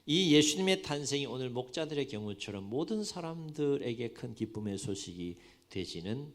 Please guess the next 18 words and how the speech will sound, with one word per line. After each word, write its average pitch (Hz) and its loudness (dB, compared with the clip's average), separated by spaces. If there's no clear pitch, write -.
못했다는 131 0
것을 107 -2
여과 107 0
없이 92 -6
증언해 85 -8
줍니다. - -12
그러니까 175 -2
목자들처럼 233 2
막 226 -2
이 165 -6
기뻐하고 240 0
즐거워해야 277 2
되는 185 -6
것이 139 0
예수님의 151 -4
탄생에 220 -4
대한 127 -4
소식인데 98 -6